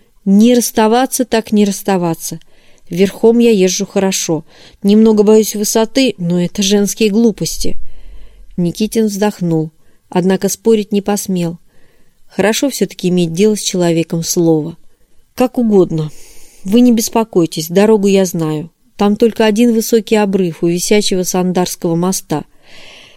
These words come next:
Я переведу сначала лошадей, потом вас». Он начал быстро расстегивать мундир. «Ну, коли ехать, не будем терять времени, я скажу, что нужно взять».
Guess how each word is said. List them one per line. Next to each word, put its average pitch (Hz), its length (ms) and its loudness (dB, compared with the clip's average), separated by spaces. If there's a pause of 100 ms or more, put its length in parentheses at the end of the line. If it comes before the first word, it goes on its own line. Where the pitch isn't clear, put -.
(100)
Я 226 200 2
переведу 233 460 0
сначала 220 420 0
лошадей, 208 680 0
потом 196 340 0
вас». 160 400 -4 (560)
Он 190 200 2
начал 185 300 0
быстро 180 380 -4
расстегивать 170 640 -4
мундир. 165 440 -4 (720)
«Ну, 220 380 4 (140)
коли 226 220 4
ехать, 226 580 0
не 208 160 2
будем 247 280 4
терять 226 360 0
времени, 160 560 -2
я 185 180 -2
скажу, 196 360 -2
что - 200 -6
нужно 165 320 -4
взять». 165 480 -8